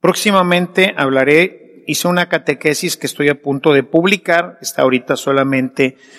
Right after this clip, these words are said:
en Facebook, pero la vamos a pasar a YouTube y les voy a publicar en mis redes, sobre el capítulo seis de San Juan, en donde la primera parte del capítulo seis, después de,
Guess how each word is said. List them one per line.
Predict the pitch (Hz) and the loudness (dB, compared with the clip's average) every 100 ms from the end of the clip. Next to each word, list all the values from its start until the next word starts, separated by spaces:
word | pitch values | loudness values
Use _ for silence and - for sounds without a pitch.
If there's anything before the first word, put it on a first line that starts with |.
| _ _ | _ _
en | 147 139 | -2 0
Facebook, | - 208 175 202 196 | 2 4 4 0 2
pero | 147 127 | 2 2
la | 123 123 | 0 0
vamos | 131 127 143 139 | 0 0 -2 -2
a | 135 | -4
pasar | - 135 143 135 | -4 -2 0 0
a | |
YouTube | 135 165 - 160 | 0 -2 2 2
y | 160 | 2
les | 127 | -2
voy | 120 131 | -2 -2
a | 127 | -2
publicar | 131 123 - 135 | -4 -4 -2 -2
en | 156 | 0
mis | 170 190 | 0 0
redes, | 180 147 135 143 - _ _ - - | 0 -2 -4 -8 -12 _ _ -20 -20
sobre | - - 196 185 190 190 196 - | -10 0 2 4 4 2 0 -6
el | - 156 | -6 -2
capítulo | 170 - 190 190 208 185 | -4 -4 -8 0 4 4
seis | - 175 170 160 | 2 -2 -2 -2
de | 175 | -2
San | - 151 | 0 -2
Juan, | 123 196 202 127 - _ _ _ _ _ - | -2 0 0 -2 -10 _ _ _ _ _ -4
en | 156 | 0
donde | 151 143 135 | 2 2 0
la | 131 | 0
primera | 147 143 175 214 - | -2 -2 0 0 -2
parte | 185 190 196 | -2 0 0
del | 185 | 0
capítulo | - 127 160 156 170 165 | -2 0 -2 0 2 2
seis, | - 180 156 | 2 -2 -2
después | 131 - - 139 135 | -8 -14 -2 0 2
de, | 147 143 135 | 2 2 -2